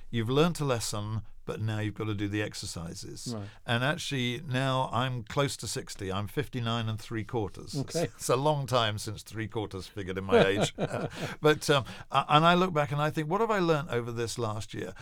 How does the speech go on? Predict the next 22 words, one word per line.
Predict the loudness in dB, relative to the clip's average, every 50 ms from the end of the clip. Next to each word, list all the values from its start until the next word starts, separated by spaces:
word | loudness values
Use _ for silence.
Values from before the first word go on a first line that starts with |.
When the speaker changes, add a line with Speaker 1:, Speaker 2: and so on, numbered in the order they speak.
| -14 -12 -4
Speaker 1:
Well, | -2 0 0
actually, | 0 -2 -4 -6 -8 -6 -4
I | -4 -4
haven't | -4 -4 -6 -6 -2 0
learnt | 2 2 4 4 2 2 2 2 0 0 0 -2
anything | -2 -2 -2 -4 -4 -6 -4 -2 -2 0
new, | 2 2 2 0 0 -2 -4 -2 -2
Speaker 2:
Okay. | -2 -4 -6 -8 -2 0
Speaker 1:
but | 2 2
I | 2 2
have | 0 0 0 0 0 0 0 -2
done | -2 0 0 0
the | 0 -2
exercises | -2 -4 -6 -8 -8 -6 -6 -6 -4 -6 -6 -6 -6 -6 -6
on | -6 -6 -6 -6
it. | -6 -4
I |
Speaker 2:
Understood. | 0 0 2 2 2 2
Speaker 1:
have | 2 2 2 2 -2 -8 -16 -16 -16 -16 -16 -12 -4 0
understood | 2 2 2 4 2 2 0 0 -2 -2 -2 -2
it | -2 -2
more. | -2 -2 -2 -2